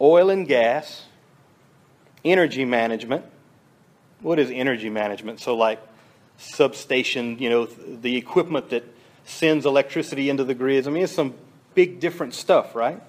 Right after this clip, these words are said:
Aviation, healthcare, transportation, and capital. G E Capital is a big bank. They, they're part of the General Electric family. So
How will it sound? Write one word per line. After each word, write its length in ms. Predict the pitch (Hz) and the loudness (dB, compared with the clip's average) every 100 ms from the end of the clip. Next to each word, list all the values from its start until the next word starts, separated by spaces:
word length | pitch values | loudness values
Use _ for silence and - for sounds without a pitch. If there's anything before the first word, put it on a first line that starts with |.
| _ _ _ _ _ _ _ _ - | _ _ _ _ _ _ _ _ 2
Aviation, 800 | 151 185 190 147 135 151 165 - - - _ _ _ _ _ _ - - - - | 4 4 4 4 4 -2 -8 -10 -20 -20 _ _ _ _ _ _ -16 -16 -18 2
healthcare, 640 | 208 226 - - 117 92 113 135 135 127 - _ _ _ _ _ _ _ _ | 4 4 2 -4 -2 -2 -8 -14 -16 -16 -18 _ _ _ _ _ _ _ _
transportation, 800 | - 180 185 185 - 151 151 175 | 2 2 2 -2 0 0 0 -2
and 180 | 147 120 | -4 -4
capital. 480 | - 196 156 117 78 - _ _ _ _ _ - | -2 -2 -2 -10 -12 -18 _ _ _ _ _ -20
G 320 | - 156 156 | -10 -8 -8
E 40 | 170 | -2
Capital 520 | 185 208 196 143 131 | 4 4 4 -4 -4
is 80 | 123 | -4
a 60 | 113 | -4
big 280 | 165 151 | -4 -2
bank. 340 | 196 180 - - - | -2 -2 -4 -16 -16
They, 120 | 127 | -14
they're 220 | 131 139 147 | -8 -6 -4
part 420 | - 160 175 175 | 2 2 2 -2
of 160 | 160 127 | -12 -8
the 100 | 139 | -8
General 380 | 135 165 170 170 | -4 0 0 0
Electric 400 | 170 170 165 - | -2 -6 -12 -8
family. 380 | 170 156 110 107 - - - - | -4 -4 -4 -10 -18 -20 -20 -10
So 360 | - 160 143 | 2 2 2